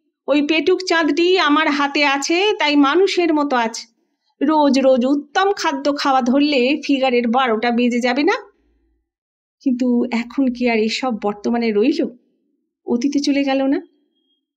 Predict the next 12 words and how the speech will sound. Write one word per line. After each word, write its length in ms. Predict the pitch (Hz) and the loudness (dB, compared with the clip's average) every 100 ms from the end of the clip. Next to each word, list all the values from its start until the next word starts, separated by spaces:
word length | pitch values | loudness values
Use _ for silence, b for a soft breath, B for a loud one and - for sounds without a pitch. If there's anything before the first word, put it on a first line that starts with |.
| _ | _
এখন 360 | - 277 277 269 | -6 -4 -2 0
আর 160 | 269 | 0
এই 320 | 254 247 277 269 | 0 0 0 2
বলে 280 | 269 269 | 0 0
এই 360 | 262 - 285 294 | -2 -2 0 0
করে 320 | 277 247 247 | 0 2 2
বলা 260 | 220 214 220 | 0 0 -2
চলবে 360 | 247 240 233 | -2 -2 0
না, 120 | 226 233 _ _ _ _ _ _ _ - | -2 -4 _ _ _ _ _ _ _ -4
বলতে 300 | 233 254 240 | 0 0 0
হবে 200 | 233 233 | 0 -2
করত, 460 | 233 254 285 277 - | -2 -2 -2 -4 -14